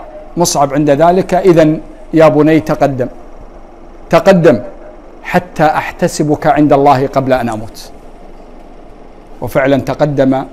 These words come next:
عيسى بن مصعب مع كتيبة من الجيش فتقاتلوا فقتلوا جميعاً، ثم تقدم مصعب بن الزبير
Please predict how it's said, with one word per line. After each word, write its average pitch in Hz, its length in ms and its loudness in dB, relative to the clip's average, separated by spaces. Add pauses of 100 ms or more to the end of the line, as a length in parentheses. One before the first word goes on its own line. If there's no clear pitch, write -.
(100)
عيسى 143 380 0
بن 131 100 -2
مصعب 139 420 0 (580)
مع 143 360 0 (220)
كتيبة 143 480 0
من 139 200 0
الجيش 147 540 -4 (680)
فتقاتلوا 151 800 -2 (420)
فقتلوا 143 520 -2
جميعاً، 127 460 -2 (460)
ثم 147 200 0
تقدم 139 580 -2
مصعب 135 260 -6
بن 131 140 -2
الزبير 127 500 -4